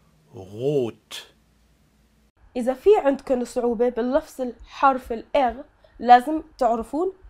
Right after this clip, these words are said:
Speaker 2: إنه حتى بالعربي تجي الإغ حسب بداية الكلمة. لفظة مثلًا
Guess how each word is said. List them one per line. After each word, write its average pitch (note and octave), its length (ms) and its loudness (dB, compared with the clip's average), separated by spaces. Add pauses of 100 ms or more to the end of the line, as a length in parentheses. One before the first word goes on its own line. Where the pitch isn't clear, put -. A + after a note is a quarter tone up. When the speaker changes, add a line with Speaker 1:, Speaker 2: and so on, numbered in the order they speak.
(140)
Speaker 2:
إنه C#4 160 -2
حتى - 360 -4
بالعربي B3 680 -2 (300)
تجي D#4 300 -2 (120)
الإغ A#3+ 380 0 (300)
حسب D#4+ 420 -4
بداية A#3 560 -2
الكلمة. A3 560 -4 (420)
لفظة C#4 480 0 (360)
مثلًا A#3 640 -4